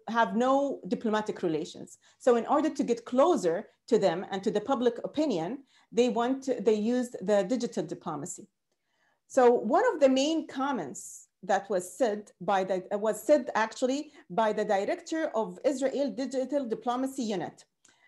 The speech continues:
uh, Yoram Murad, that he said that digital diplomacy enabled to, uh, to, uh, to be, uh, enabled to be less dependent on traditional gatekeeper,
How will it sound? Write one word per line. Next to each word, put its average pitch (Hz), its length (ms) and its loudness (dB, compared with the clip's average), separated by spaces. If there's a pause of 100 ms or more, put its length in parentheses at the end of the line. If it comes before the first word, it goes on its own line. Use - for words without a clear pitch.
(280)
uh, 208 220 4
Yoram 311 540 4 (140)
Murad, 196 460 4 (1000)
that 208 300 2
he 247 160 2
said 392 300 2 (100)
that 208 320 2 (340)
digital 330 440 2
diplomacy 214 720 0 (100)
enabled 285 760 2 (380)
to, 233 440 4
uh, 220 220 2
to, 220 360 0
uh, 208 140 -2
to 233 120 -2
be, 208 120 -2
uh, 208 220 2
enabled 226 580 0 (140)
to 247 80 0
be 226 240 -2
less 277 420 0 (100)
dependent 196 680 0
on 226 140 2
traditional 254 560 0
gatekeeper, 214 580 -2